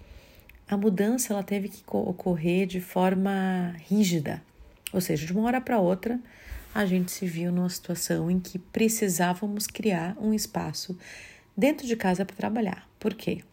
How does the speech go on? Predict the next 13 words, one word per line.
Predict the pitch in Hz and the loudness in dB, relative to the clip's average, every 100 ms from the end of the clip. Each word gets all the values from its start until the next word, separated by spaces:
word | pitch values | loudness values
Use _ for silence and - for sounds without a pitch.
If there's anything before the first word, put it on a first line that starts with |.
| _ _ - _ _ | _ _ -20 _ _
Com | - | -2
a | 190 | -2
covid | 180 160 180 180 | 2 2 2 0
dezenove, | 160 208 220 196 214 | 0 2 4 4 0
a | 226 | -2
gente | 185 - | -4 -4
não | 160 | -4
podia | 170 156 | -2 -2
sair, | - 254 262 254 | 0 2 4 4
não | 277 | 2
podia | 190 165 - | -2 -4 -8
se | 175 - 180 156 - - - - | -6 -4 -4 -4 -8 -16 -16 -12
relacionar. | - 160 165 - 190 185 180 196 240 277 | -2 0 0 0 2 4 6 6 4 0